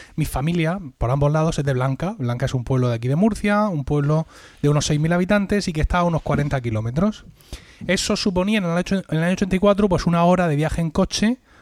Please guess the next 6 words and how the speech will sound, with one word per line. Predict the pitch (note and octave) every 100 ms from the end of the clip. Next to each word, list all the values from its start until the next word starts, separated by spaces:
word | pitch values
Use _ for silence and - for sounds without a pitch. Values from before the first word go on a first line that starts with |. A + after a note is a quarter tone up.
| -
por | D#3 C3+
carretera | C3+ B2 B2+ B2
nacional. | A#2+ - A#2+ C3+ A2 - - - _
Además, | B2+ A#2+ C3+ D#3+ F#3 - -
cruzando | - A#2+ C#3+ D#3+
Molina, | D3 C3+ A#3 -